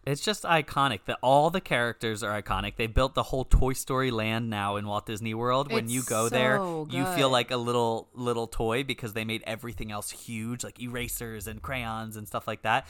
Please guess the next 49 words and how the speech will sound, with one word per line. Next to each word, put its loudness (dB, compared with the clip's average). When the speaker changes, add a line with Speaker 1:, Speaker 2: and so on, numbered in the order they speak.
Speaker 1:
So -4
it's -4
really 2
cool -2
to 0
walk 2
around 0
Toy -2
Story -4
land. -2
But 8
it's 0
just -2
like 0
they 4
made 0
such -2
an -6
impression 0
on 2
us 0
because -4
all 2
of 0
us -2
played 0
with -4
some -2
sort -2
of -8
toys 2
when -4
we -4
were -4
Speaker 2:
Yep, 4
Speaker 1:
growing 2
Speaker 2:
it 0
was 2
Speaker 1:
up. -4
Speaker 2:
genius. -2
Speaker 1:
And 2
Speaker 2:
The 4
Speaker 1:
then 8
Speaker 2:
idea 4
Speaker 1:
w-, 2
Speaker 2:
was -2
Speaker 1:
they 2
Speaker 2:
genius. 0
Speaker 1:
got 8